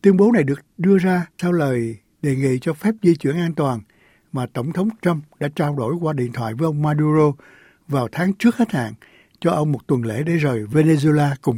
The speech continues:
gia đình. Hành động này đã gây phấn nộ cho người dân thủ đô Caracas của Venezuela, bao gồm cả nhà xã hội học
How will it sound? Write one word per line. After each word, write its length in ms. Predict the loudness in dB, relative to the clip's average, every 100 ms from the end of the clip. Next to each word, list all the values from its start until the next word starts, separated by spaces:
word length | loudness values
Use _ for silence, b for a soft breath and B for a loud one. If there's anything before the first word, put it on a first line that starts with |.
| -2
gia 80 | -2
đình. 220 | 0 -2 -8 _
Hành 120 | -4 -2
động 200 | 0 0
này 180 | 0
đã 80 | 2
gây 180 | 4 4
phấn 200 | 4 2
nộ 180 | 2 0
cho 120 | -2
người 180 | 0 0
dân 300 | 0 -2 -6 -8
thủ 120 | -2 2
đô 200 | 2 0
Caracas 640 | -2 -2 -2 -2 -2 -2 -4
của 140 | 0
Venezuela, 600 | 2 2 2 2 2 0 -2 B B B
bao 120 | 0
gồm 260 | 2 2 0
cả 160 | -2 0
nhà 220 | 0 0
xã 180 | 0 0
hội 200 | 0
học 140 | 0